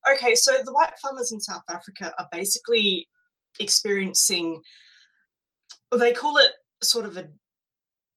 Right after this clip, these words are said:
a genocide that's happening. They're basically suffering from, um,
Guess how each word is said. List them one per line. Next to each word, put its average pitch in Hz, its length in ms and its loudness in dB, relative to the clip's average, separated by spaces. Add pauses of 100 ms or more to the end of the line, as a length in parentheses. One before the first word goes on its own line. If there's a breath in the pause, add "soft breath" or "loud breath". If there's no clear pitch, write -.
(160)
a 196 140 -6
genocide 202 760 -2 (640)
that's 220 200 -10
happening. 226 500 -4
They're 202 200 -10
basically 226 500 2
suffering 196 680 -6
from, 180 360 -4
um, 160 380 -8